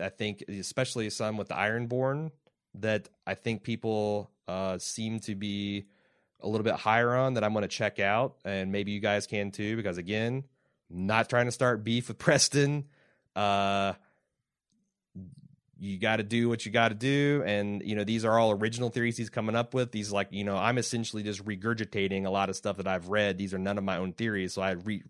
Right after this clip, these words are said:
respect him for coming up with these. I just think that if he just told you this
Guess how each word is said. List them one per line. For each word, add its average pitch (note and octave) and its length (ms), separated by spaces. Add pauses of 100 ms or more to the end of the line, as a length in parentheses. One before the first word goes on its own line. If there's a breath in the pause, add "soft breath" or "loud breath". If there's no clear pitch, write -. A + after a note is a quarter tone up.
respect - 400
him A2 100
for F#2+ 100
coming G2+ 300
up C3 120
with - 100
these. E2+ 380 (680 soft breath)
I A2+ 140
just A#2 240
think A2+ 280
that G#2 400 (440)
if A2+ 140
he C#3 140
just C3 180
told B2 280
you C#3 120
this D3 560